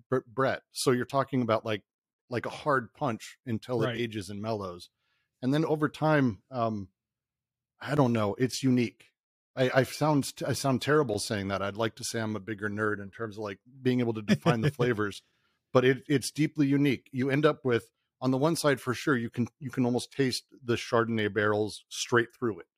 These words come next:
Speaker 1: Like, it's, it's way more powerful over time, but even early on, there's some of that. Um, but the way that they brew, you end up with kind of that, that edge of the I P A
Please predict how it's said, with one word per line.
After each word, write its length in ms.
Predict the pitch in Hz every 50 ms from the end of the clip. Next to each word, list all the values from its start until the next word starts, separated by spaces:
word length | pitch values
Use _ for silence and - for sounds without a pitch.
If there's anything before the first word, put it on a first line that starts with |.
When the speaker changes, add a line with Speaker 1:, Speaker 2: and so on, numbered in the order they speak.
| _ 113
Speaker 1:
Like, 200 | 120 117 - -
it's, 240 | 127 113 - - -
it's 280 | - 127 113 - - -
way 420 | 131 107 110 110 123 139 143 147 151
more 220 | 147 131 131 117
powerful 500 | - - - 123 120 113 107 - - 107
over 200 | 107 101 98 98
time, 420 | - - 123 117 107 104 98 95 - _ _ _ _ _ _ _ -
but 140 | 120 127 131 151
even 180 | 160 160 175 151
early 220 | 139 135 135 131
on, 180 | 131 135 131 120
there's 220 | 110 104 - -
some 180 | - 127 123 113
of 80 | 95
that. 220 | 92 92 90 92 - _ _ _ _ _ _ _ _ _ _ _ _ _ _ _ _ _ -
Um, 360 | 117 107 104 107 104 95 82 - _ _ _ _ _ _ _ _ _
but 120 | 127 107
the 80 | - 131
way 180 | 127 139 151
that 120 | 156 147 131
they 120 | 143 139
brew, 220 | 127 107 127 131 135
you 180 | 123 117 117
end 140 | 120 117 113
up 120 | 123 113
with 160 | 117 117 - -
kind 200 | - 127 127 123
of 80 | 117 107
that, 240 | 113 120 123 - 113
that 180 | 120 117 - -
edge 240 | 120 131 139 139 156
of 100 | 147 123
the 120 | 143 135
I 100 | 127 131 127
P 240 | - - 131 120 113
A 200 | 113 110 113